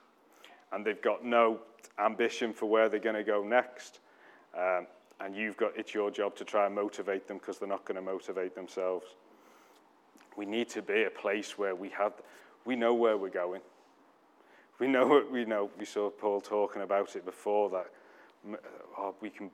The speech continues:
boast in that hope of greater glory. But we need to be a place that cultivates a desire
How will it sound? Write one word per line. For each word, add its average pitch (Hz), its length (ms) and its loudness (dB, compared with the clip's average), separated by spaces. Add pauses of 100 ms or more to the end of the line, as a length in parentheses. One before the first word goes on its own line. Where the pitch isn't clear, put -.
boast 110 380 2
in 98 80 -8
that 92 140 -6
hope 113 360 2
of 90 160 -10
greater 101 340 -4
glory. 98 480 0 (1800)
But - 80 -12
we 95 120 -8
need 104 160 -6
to - 80 -14
be 101 100 0
a 92 60 0
place 98 360 -2
that - 180 -16
cultivates 98 640 -4
a 90 40 -6
desire 90 540 2